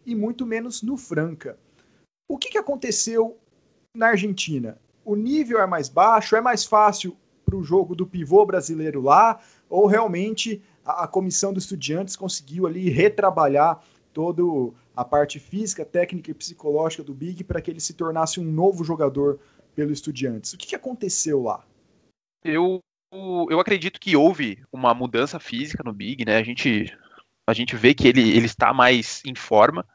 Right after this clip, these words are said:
Speaker 2: Ah, e também, olhando alguns vídeos, né, ele joga muito próximo à cesta, onde ele leva uma vantagem aos pivôs argentinos e os pivôs que jogam na Liga Argentina. Então, eu acredito que isso foi um, um diferencial pra que ele evoluísse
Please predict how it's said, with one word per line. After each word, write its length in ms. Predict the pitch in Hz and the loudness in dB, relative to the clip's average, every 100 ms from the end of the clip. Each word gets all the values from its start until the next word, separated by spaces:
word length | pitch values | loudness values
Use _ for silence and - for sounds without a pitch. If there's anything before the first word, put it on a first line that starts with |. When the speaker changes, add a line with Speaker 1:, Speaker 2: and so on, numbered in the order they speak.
| _ _ - | _ _ 2
Speaker 2:
Ah, 360 | 117 120 120 127 | 6 8 8 6
e 80 | |
também, 500 | 160 202 202 208 175 135 | 2 4 4 0 -6 0
olhando 300 | 139 139 156 | 6 6 6
alguns 280 | 143 131 110 | 0 -2 -6
vídeos, 420 | 120 175 143 123 | -4 -4 -4 0
né, 180 | 131 139 | 6 6
ele 120 | 127 | 6
joga 220 | 160 175 | 4 4
muito 200 | 170 190 | 0 -4
próximo 380 | - 151 151 151 | 4 6 4 -2
à 60 | 135 | -2
cesta, 320 | - 156 175 | 0 -2 -2
onde 220 | 156 151 | -2 2
ele 100 | 151 | 6
leva 260 | 139 139 147 | 6 6 4
uma 140 | 143 | 0
vantagem 500 | 143 147 127 127 147 | 0 -2 4 4 2
aos 140 | 147 | -4
pivôs 400 | - 156 123 127 | -4 -6 0 4
argentinos 680 | 131 127 135 123 - 147 156 | 4 2 -2 -4 -4 -2 -4
e 20 | 147 | -8
os 80 | |
pivôs 380 | - 143 127 131 | -2 0 2 2
que 120 | - | 0
jogam 300 | 120 110 117 | 4 4 4
na 100 | 127 | 2
Liga 260 | 127 123 123 | 2 4 2
Argentina. 540 | 120 139 139 - 104 - - - - _ | 2 -6 -6 -6 -6 -10 -20 -20 -20 _
Então, 320 | 117 123 135 | 0 6 8
eu 60 | 143 | 8
acredito 420 | 143 143 143 - | 6 0 -2 -8
que 80 | 160 | -12
isso 160 | - | -10
foi 320 | 156 160 170 170 | -8 -6 -6 -8
um, 420 | 156 143 - 135 | -8 -8 -8 -8
um 40 | 131 | -8
diferencial 680 | - 139 131 131 139 135 | 4 4 4 2 6 6
pra 160 | 135 135 | 6 -2
que 120 | - | 0
ele 140 | 147 151 | 2 2
evoluísse 800 | 139 151 143 120 143 165 - | 2 -2 0 -2 -4 -8 -16